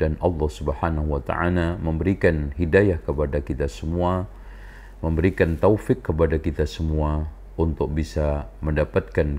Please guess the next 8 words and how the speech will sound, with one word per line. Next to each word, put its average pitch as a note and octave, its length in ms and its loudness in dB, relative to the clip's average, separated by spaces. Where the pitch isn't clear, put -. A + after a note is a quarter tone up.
kebenaran D#2 560 2
dan D2 240 0
kebaikan G2+ 720 2
dan E2+ 160 6
meniti D#2 560 2
jalan D2 560 0
kebenaran D2+ 640 2
hingga D2+ 640 2